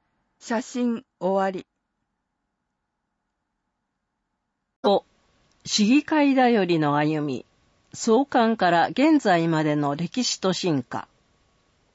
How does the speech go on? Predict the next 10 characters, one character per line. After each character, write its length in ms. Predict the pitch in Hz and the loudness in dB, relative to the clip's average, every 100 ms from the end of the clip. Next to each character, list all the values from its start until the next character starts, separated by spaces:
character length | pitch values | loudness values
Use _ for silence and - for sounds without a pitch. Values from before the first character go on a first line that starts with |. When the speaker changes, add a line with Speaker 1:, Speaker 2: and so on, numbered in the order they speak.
| _ _ _ _ _ - | _ _ _ _ _ -14
Speaker 2:
創 400 | - 220 254 302 | -2 0 2 0
刊 380 | - 285 240 | 0 0 2
号 280 | 170 165 170 | 2 0 0
以 120 | 190 | 0
来、 300 | 170 156 143 - _ | 0 -2 -6 -12 _
議 140 | 208 277 | 0 2
員 340 | 285 233 185 | 4 2 2
が 140 | 151 | 0
編 280 | 156 165 170 | 0 0 0
集。 480 | - 165 156 110 | -2 -4 -4 -6